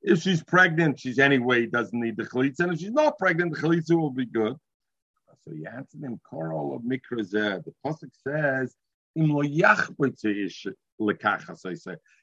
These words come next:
If the person doesn't want to take her as a Yavama, then he does Chalitza. His mashbet has to be in a case, Hom Chofetz Yavim.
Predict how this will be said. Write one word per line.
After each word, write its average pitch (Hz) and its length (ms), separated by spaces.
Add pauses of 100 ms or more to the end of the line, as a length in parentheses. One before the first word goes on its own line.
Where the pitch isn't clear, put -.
If 147 180
the 156 120
person 196 580
doesn't 185 380
want 170 180
to - 220
take 160 160
her 156 160
as 127 240
a 113 40
Yavama, 117 640 (340)
then 254 320
he 269 100
does 175 320
Chalitza. 127 640 (180)
His 95 200
mashbet 127 600
has 120 260
to 120 100
be 113 240
in 131 100
a 98 100 (140)
case, 135 420 (320)
Hom 127 200
Chofetz 160 760
Yavim. 180 600